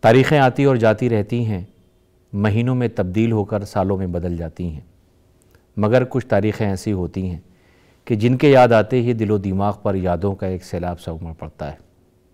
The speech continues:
उन्हीं अहम तारीख़ों में एक तारीख़ है पन्द्रह अगस्त, छब्बीस जनवरी।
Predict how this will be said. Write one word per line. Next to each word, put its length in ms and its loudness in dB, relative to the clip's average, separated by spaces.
उन्हीं 340 2
अहम 280 0
तारीख़ों 460 0
में 200 -4
एक 180 -8
तारीख़ 400 2
है 260 -6
पन्द्रह 240 2
अगस्त, 440 -2
छब्बीस 320 -4
जनवरी। 420 -10